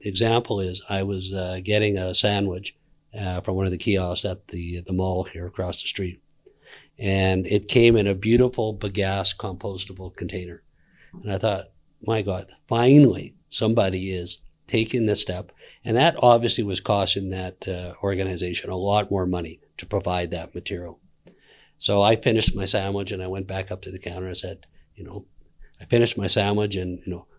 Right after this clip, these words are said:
where shall I put this container?" And they looked at me funny, "Well, just throw it in the garbage." I said, "Well,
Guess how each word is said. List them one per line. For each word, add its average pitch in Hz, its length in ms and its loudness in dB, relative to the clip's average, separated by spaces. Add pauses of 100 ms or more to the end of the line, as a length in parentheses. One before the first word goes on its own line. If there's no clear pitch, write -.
where 107 340 2
shall 98 240 4
I 95 100 4
put - 280 0
this 87 180 -2
container?" - 580 0 (720)
And 98 120 -4
they 101 100 2
looked 107 240 0
at 101 120 -4
me 95 120 -2
funny, 101 300 -4
"Well, 95 180 -6
just - 180 -2
throw 101 140 0
it 95 40 -8
in - 60 -12
the 98 60 -8
garbage." 131 440 -8 (840)
I - 20 -20
said, - 280 -10
"Well, 110 320 -2